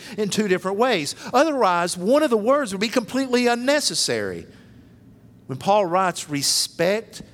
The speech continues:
those who labor among you," that word means to recognize as legitimate leaders. Remember, Paul had not appointed these pastors, these men in Thessalonica. So he's saying, recognize them as legitimate leaders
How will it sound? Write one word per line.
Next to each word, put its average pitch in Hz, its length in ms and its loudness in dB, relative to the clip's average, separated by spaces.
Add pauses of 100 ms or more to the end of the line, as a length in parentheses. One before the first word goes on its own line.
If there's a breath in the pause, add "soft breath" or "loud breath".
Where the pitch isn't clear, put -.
(120)
those 185 420 0
who 151 120 -4
labor 165 380 0
among 151 340 -4
you," 208 240 -8 (360 loud breath)
that 202 160 2
word 202 200 2
means 190 280 -2
to 160 120 -6
recognize 185 960 -2 (160 loud breath)
as 135 220 -4
legitimate 156 720 -4 (160)
leaders. 123 840 -8 (380 loud breath)
Remember, 202 420 2 (160 loud breath)
Paul 240 320 4
had 233 140 0
not 220 180 4
appointed 220 540 0
these 190 240 -2
pastors, 214 600 -4
these 175 220 -2
men 220 320 0 (220 loud breath)
in 220 500 0
Thessalonica. 208 640 0
So 240 160 -2
he's 247 140 2
saying, 254 240 0 (160 loud breath)
recognize 208 720 2
them 208 200 2 (140)
as 202 160 2
legitimate 247 580 2
leaders 240 380 2